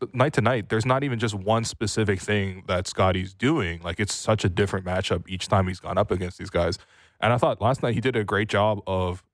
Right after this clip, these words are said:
you know, not just denying Steph the ball, but helping and rotating and still getting his moments where he's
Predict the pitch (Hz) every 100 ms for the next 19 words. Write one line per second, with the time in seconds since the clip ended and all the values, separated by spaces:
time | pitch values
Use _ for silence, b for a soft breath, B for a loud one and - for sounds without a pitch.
0 | _ _ - 101 90 90 110 113 - 123
1 | 107 101 - - _ _ _ _ - 104
2 | 104 120 127 117 _ - 113 98 98 101
3 | 107 101 95 95 - - 117 120 113 95
4 | 87 107 110 101 101 - 110 - - 139
5 | 151 - - 123 131 123 110 b b b
6 | - 110 120 101 120 139 107 117 107 110
7 | 104